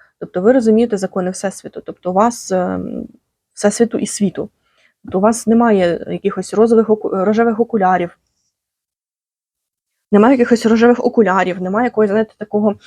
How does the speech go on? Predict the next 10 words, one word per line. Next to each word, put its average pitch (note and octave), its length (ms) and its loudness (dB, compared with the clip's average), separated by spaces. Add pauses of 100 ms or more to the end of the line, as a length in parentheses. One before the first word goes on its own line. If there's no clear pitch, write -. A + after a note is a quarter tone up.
(560)
ем, G3+ 500 0
очікування A3 880 2 (360)
якихось, G#3 580 -4
е, G3 220 0 (1200)
подій, A3+ 340 4
які, G3+ 500 2
ну, C#4+ 180 2
не A3 100 4
можуть, G#3 380 2
е, F3 480 -10